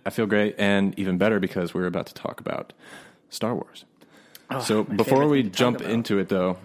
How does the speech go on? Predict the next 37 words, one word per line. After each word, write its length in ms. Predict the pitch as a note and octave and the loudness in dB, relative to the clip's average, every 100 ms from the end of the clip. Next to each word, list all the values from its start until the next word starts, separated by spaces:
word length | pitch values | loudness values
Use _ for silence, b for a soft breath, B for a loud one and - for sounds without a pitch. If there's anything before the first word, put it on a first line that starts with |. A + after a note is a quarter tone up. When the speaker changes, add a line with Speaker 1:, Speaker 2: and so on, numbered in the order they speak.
| - _ _ _ _ _ - - - | -20 _ _ _ _ _ -18 -14 -2
Speaker 1:
um, 420 | G#2 G2+ F#2 F#2 - _ - | 2 2 2 -2 -8 _ -4
for 160 | G#2+ | 0
anyone 260 | G2+ A#2 A2 | 2 2 2
that's 140 | G2 | 0
listening, 400 | G2+ - F2+ F2+ | -2 0 -2 -4
why 120 | - G2+ | -6 -6
don't 100 | G#2+ | -4
you 80 | |
tell 200 | G#2 G#2+ | -2 0
'em 220 | G#2 G2 G2+ _ _ - | 0 -2 -6 _ _ -6
a 20 | |
little 80 | G#2+ | -2
bit 120 | G#2+ | 0
about 200 | G2 F2 | 0 2
you, 280 | A2 C3 D3 _ _ B B B B B B | 2 2 -2 _ _ B B B B B B
what 200 | - G2+ | -2 0
you 80 | F#2 | 0
do, 360 | G#2+ A2 A2 - _ _ _ | 2 0 -2 -8 _ _ _
why, 480 | G2+ G#2 G#2 G#2 G#2 G#2+ - | 0 2 4 2 -2 -8 -8
what 240 | G#2+ A2 | -2 -2
Star 160 | - G#2 | 2 2
Wars 180 | G2+ G2 | 2 0
means 240 | G#2 F#2+ | -2 -2
to 100 | - | -2
you, 260 | G#2+ A2+ A#2 | 0 0 -2
and, 360 | - G2+ G2 G2 | -2 -2 0 0
uh, 340 | G2 G2 G2 G2 _ _ _ - | 0 0 -2 -6 _ _ _ -6
we'll 80 | |
go 100 | G2 | -4
from 140 | G2 A2 | -2 -4
there. 120 | A2+ _ | -6 _
Speaker 2:
Mm, 460 | - E3 D#3+ B2+ A2 A2+ | -8 -6 -4 -4 -6 -10
I'm 140 | C3 E3+ | -8 -6
a 220 | C#3 A#2 | -4 -6
fifty-four-year-old 1200 | - D#3+ D3+ E3 D3+ - C#3 C#3+ C3+ B2 B2+ B2 | -6 -8 -6 -8 -8 -6 -4 -2 -2 0 -2 -4
book 220 | B2+ A#2+ | -8 -8
salesman. 560 | - D3 D3+ E3 F#3 | -8 -6 -6 -8 -8